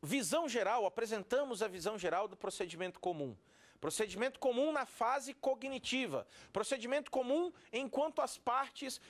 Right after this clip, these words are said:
os personagens do processo estarão vocacionados e intencionados a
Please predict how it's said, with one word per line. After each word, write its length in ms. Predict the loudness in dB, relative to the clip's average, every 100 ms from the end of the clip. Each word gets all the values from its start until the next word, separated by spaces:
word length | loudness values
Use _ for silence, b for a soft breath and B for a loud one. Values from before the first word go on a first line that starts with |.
| B
os 140 | -4 0
personagens 840 | 0 0 0 0 2 2 0 -4
do 100 | -4
processo 640 | -2 -2 2 2 2 -2 -6 B
estarão 400 | -6 -2 0 0
vocacionados 960 | 0 -2 0 -4 0 0 2 0 0 -2
e 60 | -2
intencionados 960 | -2 -2 -2 0 0 2 0 -2 -8 -10 B B
a 140 | 0